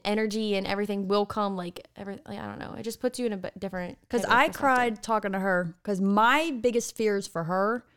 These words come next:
Speaker 2: were the fact that she would go hungry or she just wouldn't be safe. She would find herself in a situation
Speaker 1: That's the
Speaker 2: 'cause I
Speaker 1: only
Speaker 2: hate that,
Speaker 1: thing,
Speaker 2: I mean,
Speaker 1: yeah, is the, is the danger.
Speaker 2: like, it bothers me, like, that she hitchhikes and, you know what I mean?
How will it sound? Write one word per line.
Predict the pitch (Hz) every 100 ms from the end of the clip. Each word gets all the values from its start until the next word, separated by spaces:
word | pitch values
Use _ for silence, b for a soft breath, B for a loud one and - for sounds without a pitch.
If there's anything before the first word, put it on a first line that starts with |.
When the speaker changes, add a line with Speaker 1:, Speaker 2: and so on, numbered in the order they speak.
| _ _ _ _
Speaker 2:
were | 202
the | 196
fact | 185 185 180 -
that | 170 160 - _ _
she | - 208
would | 208
go | 220 233
hungry | 226 185 160 156 170 - _ _ _ _ _
or | 196 190 180 175 175 _ _ _ _ _ _
she | -
just | 190 180
wouldn't | 175 175
be | 180
safe. | - 156 - -
She | - 196
would | 180
find | 185 185
herself | 180 185 180
in | 185
a |
situation | 175 185 175 170 220
Speaker 1:
That's | 175 170
the | 294 -
Speaker 2:
'cause | 226
I | 214
Speaker 1:
only | 208
Speaker 2:
hate | 233
that, | 220
Speaker 1:
thing, | 226
Speaker 2:
I |
mean, | 208 196
Speaker 1:
yeah, | 190 190 196
is |
the, | 202 190 -
is | 202
the | 190
danger. | 185 190 202 202 190 -
Speaker 2:
like, | 214
it | 208
bothers | 202 208 208 202
me, | 202 196
like, | 185 175 -
that | 180
she | 202
hitchhikes | 180 190 - 170 170 170 -
and, | 170 -
you | 214
know | 226
what | 220
I |
mean? | 220 220